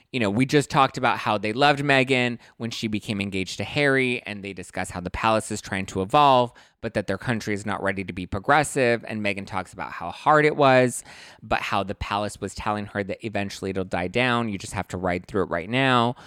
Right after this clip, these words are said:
even though it's intense right now, just kind of hang on and it'll get better. But my thing too is it's like, you can't sign up to be a janitor and d-, then complain about having to scrub toilets.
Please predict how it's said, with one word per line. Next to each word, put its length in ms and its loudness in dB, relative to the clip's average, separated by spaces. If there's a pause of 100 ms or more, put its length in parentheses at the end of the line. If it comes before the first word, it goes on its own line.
(180)
even 220 -8
though 80 -6
it's 160 -10
intense 400 -10
right 100 -4
now, 160 -2
just 160 -12
kind 160 -4
of 220 -6 (200)
hang 280 -2
on 260 2
and 140 -8
it'll 160 4
get 200 0
better. 440 2 (840)
But 120 -4
my 180 -2
thing 220 -4
too 220 0
is 100 0
it's 120 -10
like, 160 -6
you 100 -8
can't 280 -8
sign 220 -6
up 140 -6
to 100 -12
be 140 -2
a 40 0
janitor 460 -4
and 180 -10
d-, 160 -8
then 220 -2
complain 400 -4
about 180 0
having 300 -2
to 80 -2
scrub 280 -2
toilets. 600 -8